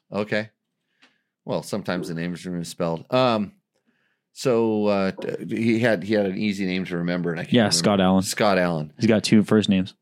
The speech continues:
Speaker 1: S-, Scott, next time your buddy takes your picture, turn into the light a little bit. Just get, just maybe, maybe a three-quarter lighting, you think, Matt?
Speaker 2: Yeah, yeah.
Speaker 1: Just a little bit. Having a hard time. Those bags are good, though, right?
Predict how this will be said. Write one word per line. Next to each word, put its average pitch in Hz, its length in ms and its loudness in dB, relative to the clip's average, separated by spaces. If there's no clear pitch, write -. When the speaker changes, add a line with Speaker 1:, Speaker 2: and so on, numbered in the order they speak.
Speaker 1:
S-, - 180 -4
Scott, - 460 0
next 135 220 0
time 147 180 2
your 113 80 4
buddy 113 260 4
takes 117 320 0
your 104 60 -2
picture, 107 420 -2
turn 107 400 -2
into 101 260 0
the 92 60 -2
light 82 360 0
a 80 40 -2
little 80 220 -4
bit. 71 240 -4
Just 127 200 0
get, - 280 -2
just 135 180 0
maybe, 131 320 4
maybe 110 280 4
a - 20 0
three-quarter 120 560 0
lighting, 127 320 2
you 123 60 -4
think, 123 260 -2
Matt? 131 300 0
Speaker 2:
Yeah, 196 200 8
yeah. 117 160 6
Speaker 1:
Just 117 220 -2
a 107 40 0
little 107 200 2
bit. 123 220 0
Having 107 220 0
a - 20 2
hard 101 160 2
time. 107 320 0
Those 113 160 4
bags 127 300 2
are 131 40 2
good, 107 180 2
though, 104 120 6
right? 101 300 4